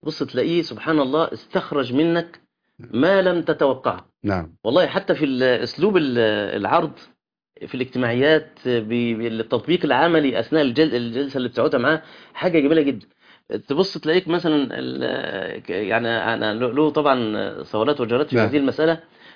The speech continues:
Speaker 1: كنا ندخل مع بعض في حوارات خاصة في الحاجات ال-، اللي كان عاملها زمان، اللي مش ممكن ننساها. أنا لسه عندي موجودة، لما برجعها،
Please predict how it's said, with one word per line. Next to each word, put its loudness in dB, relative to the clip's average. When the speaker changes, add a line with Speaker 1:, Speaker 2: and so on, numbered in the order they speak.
Speaker 1:
كنا 0
ندخل 0
مع 2
بعض 2
في -8
حوارات 0
خاصة -6
في -10
الحاجات -6
ال-، -6
اللي -6
كان 0
عاملها 2
زمان، 2
اللي -2
مش -6
ممكن 0
ننساها. 0
أنا 0
لسه -4
عندي 0
موجودة، 2
لما 0
برجعها، 0